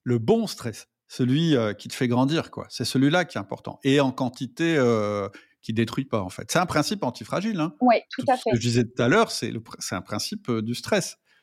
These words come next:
Speaker 1: C'est-à-dire que soumis à la bonne dose de stress, tu grandis, trop de doses, euh, tu,
Speaker 2: Et, et
Speaker 1: tu
Speaker 2: d'ailleurs,
Speaker 1: péris.
Speaker 2: euh, tu, tu disais, euh, les entrepreneurs aiment, aiment le stress,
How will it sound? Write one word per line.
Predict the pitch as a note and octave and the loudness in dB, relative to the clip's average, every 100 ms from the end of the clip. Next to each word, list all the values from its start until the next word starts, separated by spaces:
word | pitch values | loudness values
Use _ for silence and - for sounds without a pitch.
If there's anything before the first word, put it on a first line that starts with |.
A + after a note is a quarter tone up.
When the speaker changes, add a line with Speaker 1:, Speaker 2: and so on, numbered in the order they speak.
| _ | _
Speaker 1:
C'est-à-dire | - G#2+ D#3 | -4 0 0
que | - A#2 | 0 0
soumis | - E3+ F3+ | 2 4 6
à | C3+ | 4
la | A#2+ | 2
bonne | B2 A#2+ | 0 -2
dose | A2+ G#2+ | -4 -6
de | |
stress, | G#2+ - B2 - | -8 -4 -4 -4
tu | B2 | -6
grandis, | G#2+ A2+ G3+ G3 - | -4 -4 -4 -4 -4
trop | - A#2+ | -2 -2
de | G#2+ | 2
doses, | D3+ F3+ A2 | 2 2 -2
euh, | A2 G#2+ - | -6 -10 -16
tu, | - C#2+ - - - | -20 -20 -18 -20 0
Speaker 2:
Et, | A#3+ - B3+ | 2 4 4
et | |
Speaker 1:
tu | A#3+ | 6
Speaker 2:
d'ailleurs, | C4 D4+ | 6 8
Speaker 1:
péris. | C#4+ A#3+ | 8 6
Speaker 2:
euh, | |
tu, | - - - | 4 -4 -4
tu | - A3 | 0 2
disais, | A#3+ A3+ F3+ D4 | 2 4 6 8
euh, | C4+ G#3 G3+ G3+ G3+ G#3+ G#3+ | 8 8 8 6 6 4 2
les | A3+ A#3 | 2 0
entrepreneurs | A#3+ B3 - B3 B3+ | 2 2 2 4 4
aiment, | A#3 A3+ A3+ | 4 4 4
aiment | A3+ | 4
le | A3+ | 4
stress, | A#3+ - D#4+ | 2 4 4